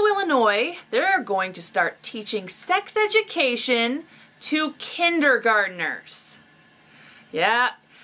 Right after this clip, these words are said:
your five and six-year-olds, you know, the ones who are picking their nose and unable to tie their shoes, button their pants,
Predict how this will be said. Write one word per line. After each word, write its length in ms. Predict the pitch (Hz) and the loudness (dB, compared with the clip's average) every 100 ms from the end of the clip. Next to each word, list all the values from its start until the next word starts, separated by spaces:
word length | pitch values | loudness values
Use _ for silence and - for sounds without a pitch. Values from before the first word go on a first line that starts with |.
| - | -8
your 280 | 196 254 285 | 2 2 2
five 540 | - 262 277 294 302 | 2 4 4 4 2
and 140 | 285 277 | -2 -4
six-year-olds, 1000 | - 294 - 254 233 214 208 208 208 202 | -2 -2 0 2 4 4 4 4 2 -2
you 120 | 214 | 2
know, 200 | 214 214 | 4 6
the 100 | 208 | 4
ones 560 | 214 214 214 214 214 | 4 4 2 0 -2
who 120 | 214 180 | 0 0
are 80 | |
picking 380 | 170 214 214 214 | 0 -2 -2 -2
their 180 | 196 190 | 0 2
nose 640 | 190 196 202 220 226 214 | 2 4 4 4 2 0
and 300 | 185 160 143 - | -4 -8 -8 -2
unable 440 | 190 196 202 190 | 0 2 0 -2
to 120 | 180 | -4
tie 300 | 170 214 196 | -2 -2 0
their 160 | 190 180 | -2 -4
shoes, 680 | - 214 220 233 247 247 214 | -4 -2 0 0 0 0 -2
button 340 | 214 208 208 | -2 -2 -2
their 160 | 196 196 | -2 -4
pants, 800 | - 226 226 233 233 240 226 | -2 0 2 2 2 0 -2